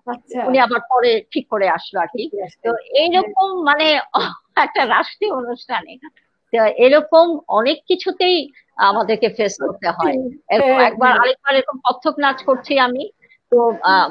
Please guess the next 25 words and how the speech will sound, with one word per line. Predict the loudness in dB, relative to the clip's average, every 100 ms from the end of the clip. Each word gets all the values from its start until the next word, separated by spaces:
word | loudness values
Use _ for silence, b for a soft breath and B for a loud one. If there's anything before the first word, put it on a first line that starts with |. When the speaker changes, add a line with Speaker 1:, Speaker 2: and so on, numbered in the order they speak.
| 2
Speaker 2:
বাটের | 0 2 0
কাজ | 2 2 2
হচ্ছে | -2 -2 -8 -6
ভীষণ, | -8 -2 0 0 -2 -6 -10 -14 -8
আহ, | -4 -4 0
ইয়েতে | 0 2 -2 -2
সল | 0 2 2 4
জল | 2 2
সল | 0 0 0
জল | 2 0 0
হচ্ছে | -4 -2 -4
তবলা, | -2 -4 0 0
আর | 2
আমি | 0 -4 -12 b _
হঠাৎ | -2 2 2 2
করে | 2 2
তবলা | 2 0 0
ধুম | 2 0 0 -4
করে | -4 -2 -2
ভেঙে | -6 -10 -6 -6 -6
গেল। | -10 -14 _ _ _ -12
Speaker 1:
আচ্ছা। | -12 -8
Speaker 2:
হ্যাঁ, | -2 -2 -2
তবলা | -6 -2 -2 0 -2
নাই। | 0 2 0